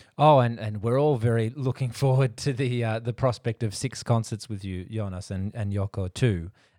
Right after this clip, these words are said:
And, um, and perhaps, Yoko, then you could tell us about what it's been like to meet some of your Australian colleagues now,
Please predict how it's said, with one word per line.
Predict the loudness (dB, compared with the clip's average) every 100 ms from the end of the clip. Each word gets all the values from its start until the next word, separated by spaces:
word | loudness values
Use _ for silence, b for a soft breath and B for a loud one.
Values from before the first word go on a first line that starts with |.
| b
And, | 0 2 0 0
um, | 2 2 0
and | -2
perhaps, | 0 0 0 -2
Yoko, | -4 0 -2 0
then | -2 -2 -4 -8
you | -6 -4
could | -6
tell | -2 -2
us | -2
about | 0 0 0
what | -2 -4
it's | -4
been | -6 -4
like | -2 -4 -4
to | -6
meet | -4 -4
some | -6 -4
of | -4
your | -4 -4
Australian | -4 -2 -2 -2 -2 -4 -4
colleagues | 0 0 0 -6 -6
now, | -6 -6 -10